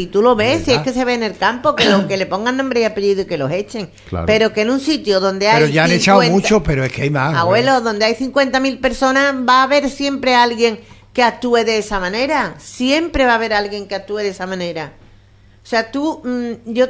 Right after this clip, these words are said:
Speaker 1: voy a poner un paralelismo. <coughs> Eh, eh, los que critican, los que juzgan, los que están diciendo eso, esos va-, esos,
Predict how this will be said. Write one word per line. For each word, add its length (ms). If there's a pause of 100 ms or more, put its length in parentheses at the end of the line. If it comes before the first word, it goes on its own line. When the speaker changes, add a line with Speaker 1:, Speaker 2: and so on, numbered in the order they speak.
Speaker 1:
voy 160
a 40
poner 200
un 180
paralelismo. 1200
<coughs> 80 (640)
Eh, 760
eh, 340
los 160
que 180
critican, 680
los 140
que 180
juzgan, 580
los 140
que 120
están 260
diciendo 360
eso, 240
esos 280
va-, 260
esos, 240